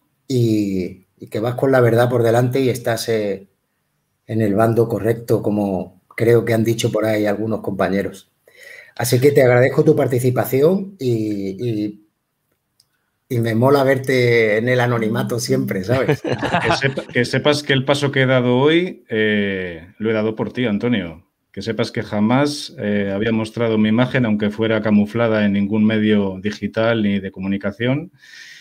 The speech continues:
Speaker 2: Y la verdad es que creo que la ocasión lo merecía y me alegro muchísimo de que estés aquí entre nosotros hoy. De verdad que déjame, aparte de agradecer tu presencia hoy aquí, trasladarte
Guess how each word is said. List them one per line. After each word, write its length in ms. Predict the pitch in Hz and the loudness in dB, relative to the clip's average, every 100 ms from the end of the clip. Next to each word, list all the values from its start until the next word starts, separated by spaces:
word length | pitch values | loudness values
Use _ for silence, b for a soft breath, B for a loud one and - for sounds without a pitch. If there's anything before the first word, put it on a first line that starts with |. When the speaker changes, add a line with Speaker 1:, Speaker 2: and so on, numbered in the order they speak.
| B - | B -4
Speaker 2:
Y 640 | 113 113 110 107 101 95 | 0 2 4 2 2 -2
la 120 | 98 | -2
verdad 160 | 104 113 | 0 -2
es 100 | - | -2
que 100 | 110 | -2
creo 220 | 110 110 | -2 -2
que 100 | 110 | 0
la 80 | 104 | -2
ocasión 380 | 104 101 110 107 | -2 -6 -2 0
lo 80 | 104 | 0
merecía 760 | 98 95 - 117 131 135 135 113 | -2 -6 -2 0 2 0 -2 -4
y 540 | 104 98 92 90 85 | -4 -4 -6 -12 -12
me 120 | 95 | -6
alegro 220 | 101 104 110 | -2 0 4
muchísimo 540 | 107 104 - - 110 | 2 2 -6 -2 0
de 80 | 101 | 0
que 60 | |
estés 200 | 101 110 | -2 -6
aquí 300 | 104 101 101 | -6 -4 -6
entre 240 | 95 95 98 | -6 -6 -6
nosotros 460 | 98 104 - 98 | -4 -6 -6 0
hoy. 260 | 110 92 90 _ _ B B B B B B B B | 2 2 -2 _ _ B B B B B B B B
De 160 | - 113 | 4 6
verdad 240 | 113 127 | 6 4
que 460 | 135 139 131 127 117 | 2 2 4 4 4
déjame, 880 | 113 123 131 127 127 127 123 120 113 110 104 98 92 _ _ _ _ | 2 4 6 8 8 6 4 0 -4 -4 -6 -6 -14 _ _ _ _
aparte 300 | 117 127 135 | -8 -8 -2
de 80 | 131 | 0
agradecer 360 | 120 113 123 | 0 -2 -4
tu 140 | 110 107 | -10 -8
presencia 480 | 110 123 120 - 110 | -6 -4 -6 -4 -2
hoy 140 | 107 | 0
aquí, 240 | 107 107 135 | -2 -2 -4
trasladarte 1120 | 123 104 110 117 120 - 120 117 113 107 104 | -4 -2 -2 -2 -2 -4 -2 2 4 4 2